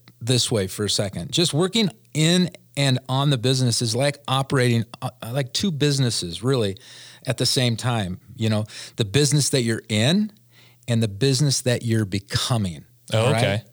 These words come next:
Speaker 1: And you have to think of it as running two businesses at once, really, because they're very different.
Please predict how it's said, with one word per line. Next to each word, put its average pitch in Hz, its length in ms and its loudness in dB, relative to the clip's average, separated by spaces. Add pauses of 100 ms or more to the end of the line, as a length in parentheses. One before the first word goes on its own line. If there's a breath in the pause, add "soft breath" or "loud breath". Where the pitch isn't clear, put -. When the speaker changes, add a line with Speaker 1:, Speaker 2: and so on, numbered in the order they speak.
(120)
Speaker 1:
And 123 120 0
you 139 60 4
have 180 120 0
to 196 80 0
think 190 280 -2
of 156 120 0
it 131 80 2
as 123 180 0
running 143 460 -2
two 180 300 -4
businesses 123 640 -2
at 92 100 -4
once, 143 440 -2
really, 123 340 0
because 139 300 2
they're 143 80 4
very 143 320 2
different. 123 520 -4